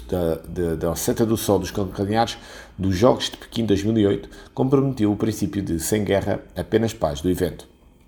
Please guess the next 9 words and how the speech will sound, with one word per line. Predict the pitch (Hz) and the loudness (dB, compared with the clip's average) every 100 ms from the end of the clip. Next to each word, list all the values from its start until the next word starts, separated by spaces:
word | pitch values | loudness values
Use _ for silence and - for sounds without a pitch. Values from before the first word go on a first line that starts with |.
| _ _ _ _ - - - | _ _ _ _ -8 -8 -2
Para | 101 | 2
evitar | 98 101 131 120 107 - - - | 2 2 6 6 6 2 -18 -14
um | - 90 | -8 -6
cenário | - 92 87 | -2 0 0
semelhante | 85 123 120 104 - | -2 0 4 4 2
que | |
se | - | -8
repita | - - 90 80 80 | -10 -6 -4 -2 -4
durante | 78 82 78 76 | -4 -6 -6 -10